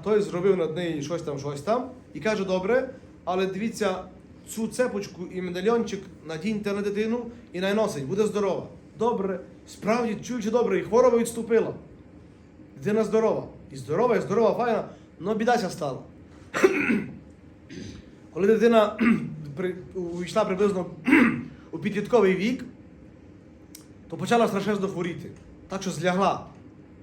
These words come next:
І тоді якимось чином покликали оцього екзорциста, котрий розказує. А він молиться, молиться і видить, що щось, щось не в порядку з тим медальйоном.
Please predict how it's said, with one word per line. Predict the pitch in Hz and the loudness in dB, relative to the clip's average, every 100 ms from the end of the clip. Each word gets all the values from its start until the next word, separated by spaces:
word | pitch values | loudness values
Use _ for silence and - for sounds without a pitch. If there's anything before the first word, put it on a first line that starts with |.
| - - - - - - - - - - - - - - - - | -20 -20 -20 -20 -20 -20 -20 -20 -20 -20 -20 -20 -20 -20 -20 -14
І | 185 | -4
тоді | 220 | -2
якимось | 269 233 240 208 - | -2 -2 0 0 0
чином | 254 233 | -2 -2
покликали | 180 185 226 196 185 - - - - | -2 0 0 2 -2 -4 -12 -16 -10
оцього | 156 214 202 | -2 2 2
екзорциста, | 170 170 - 202 - 147 | 2 -2 -2 -2 -2 -6
котрий | 147 180 | -6 -4
розказує. | 175 170 180 131 117 - - - - - - - - - - - - - - - - | -4 0 0 0 -8 -12 -18 -20 -20 -20 -20 -20 -20 -20 -20 -20 -20 -20 -20 -20 -14
А | 135 | -6
він | 160 277 233 | -2 0 2
молиться, | 190 262 254 - | 2 2 0 -2
молиться | 190 254 233 - 185 | 2 2 2 0 -2
і | 180 | -2
видить, | 233 233 196 | -2 -2 -4
що | 202 190 - - - - - | -2 -4 -6 -18 -20 -20 -4
щось, | 233 240 - | -2 -2 -6
щось | - 247 220 | -6 -4 -2
не | |
в | 202 | 0
порядку | 220 247 - 196 | 0 -2 -4 -8
з | |
тим | 226 220 | -4 -4
медальйоном. | 202 202 202 156 | -2 2 2 0